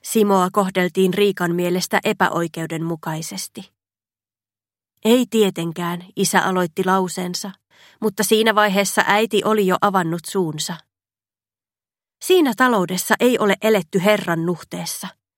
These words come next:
Isäntä erosi kirkosta, kun vaimo kuoli. Sen koommin hän ei ole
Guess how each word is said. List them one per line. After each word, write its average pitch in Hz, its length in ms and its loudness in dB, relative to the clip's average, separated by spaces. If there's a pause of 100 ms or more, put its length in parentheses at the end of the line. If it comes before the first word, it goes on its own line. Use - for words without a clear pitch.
(260)
Isäntä 220 520 4
erosi 202 360 0
kirkosta, 196 580 -2
kun 175 200 -2
vaimo 175 340 2
kuoli. 156 360 -2 (560)
Sen 202 260 2
koommin 185 400 2
hän 190 220 2
ei 190 220 2
ole 185 140 2